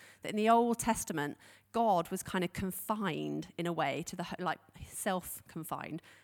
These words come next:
to the Holy of the Holies. But actually, through Jesus, through his death, we become temples of the Holy Spirit. In one Corinthians six, it says, "Do you not know that your bodies are the temple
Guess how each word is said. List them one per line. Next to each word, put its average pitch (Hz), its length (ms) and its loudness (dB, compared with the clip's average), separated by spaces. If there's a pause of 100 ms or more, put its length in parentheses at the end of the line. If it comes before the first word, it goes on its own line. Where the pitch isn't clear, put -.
to - 80 -10
the 180 100 -2
Holy 180 300 2
of 175 100 -2
the 175 80 -4
Holies. 175 540 0 (460)
But - 120 -4
actually, 170 600 0 (160)
through 247 520 -4
Jesus, 202 760 -2 (840)
through 233 360 -2
his 214 280 2
death, - 600 -2 (1300)
we 196 500 0
become 175 560 -2
temples 170 720 -6
of 165 120 -4
the 170 100 -2
Holy 170 240 -2
Spirit. 170 480 -2 (180)
In 175 340 0
one 180 220 0
Corinthians 175 480 -4
six, - 280 0
it - 100 -8
says, 165 280 -2 (380)
"Do 226 100 -2
you 233 160 0
not 220 220 2
know 208 420 8
that 170 120 -4
your 190 180 2
bodies 175 680 0
are 170 140 2
the 170 80 -4
temple 165 680 -4